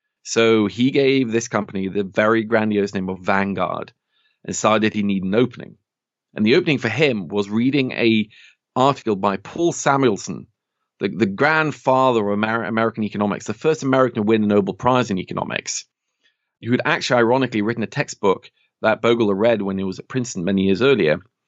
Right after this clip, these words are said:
Samuelson wrote an article called A Call to Judgment, where he asked for somebody to launch an index fund for ordinary Americans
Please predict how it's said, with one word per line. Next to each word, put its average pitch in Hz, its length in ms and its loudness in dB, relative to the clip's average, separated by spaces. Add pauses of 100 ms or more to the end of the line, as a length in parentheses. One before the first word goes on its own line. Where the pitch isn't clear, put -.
(720)
Samuelson 156 520 2
wrote 120 220 2
an 110 100 0
article 95 580 0 (520)
called 104 380 2
A - 40 -6
Call 151 300 0
to 135 100 -4
Judgment, 95 640 -2 (260)
where 110 120 2
he 113 60 4
asked 143 380 2
for 120 100 -2
somebody 120 760 0 (520)
to 113 100 -4
launch 117 480 2
an 123 80 -2
index 120 400 2
fund 95 360 -2 (100)
for - 240 -16
ordinary 127 400 2
Americans 101 580 0